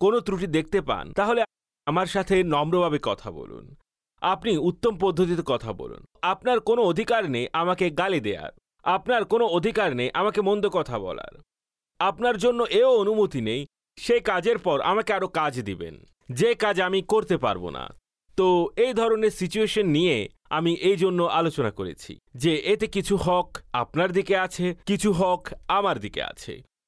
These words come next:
উভয়ে মিলে একে অপরের হক আদায় করব, তখন গাড়ি চলবে।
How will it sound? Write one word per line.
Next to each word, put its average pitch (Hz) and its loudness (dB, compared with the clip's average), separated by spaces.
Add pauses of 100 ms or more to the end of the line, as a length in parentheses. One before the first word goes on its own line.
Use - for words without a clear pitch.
উভয়ে 220 4
মিলে 190 2
একে 160 0
অপরের 196 2
হক 180 0 (140)
আদায় 165 2
করব, - -10 (200)
তখন 156 -2
গাড়ি 143 -2
চলবে। 90 -10